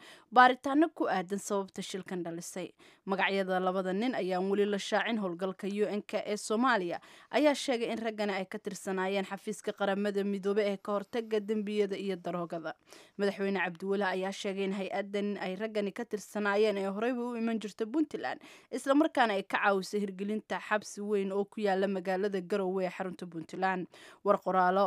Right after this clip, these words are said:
oo uu dilkan ka soo saaray wakiilka Qaramada Midoobay ee arrimaha Soomaaliya, Nicholas K, ayuu ku cambaareeyay dilkaasi, isagoo xusay in Qaramada Midoobay ay weli ka go'an tahay taageerada ay siinayaan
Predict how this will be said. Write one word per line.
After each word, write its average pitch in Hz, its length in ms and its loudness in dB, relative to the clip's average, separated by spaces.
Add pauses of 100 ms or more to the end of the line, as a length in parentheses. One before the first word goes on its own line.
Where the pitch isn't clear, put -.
oo 175 240 0
uu 190 60 -4
dilkan 208 420 -4
ka 214 80 -4
soo 208 160 -2
saaray 202 320 2
wakiilka 214 400 0
Qaramada 208 480 2
Midoobay 214 360 4
ee 202 60 6
arrimaha 214 360 0
Soomaaliya, 220 520 2
Nicholas 220 440 -2
K, - 280 -4 (320)
ayuu 247 320 6
ku - 140 0
cambaareeyay 196 640 4
dilkaasi, 190 540 -6
isagoo 185 400 -6
xusay 220 480 -2
in 247 80 -4
Qaramada 240 480 2
Midoobay 233 380 2
ay 208 120 2
weli 208 240 0
ka 214 140 -4
go'an 196 320 -2
tahay 202 300 -4
taageerada 208 600 0
ay 202 140 0
siinayaan 226 580 -2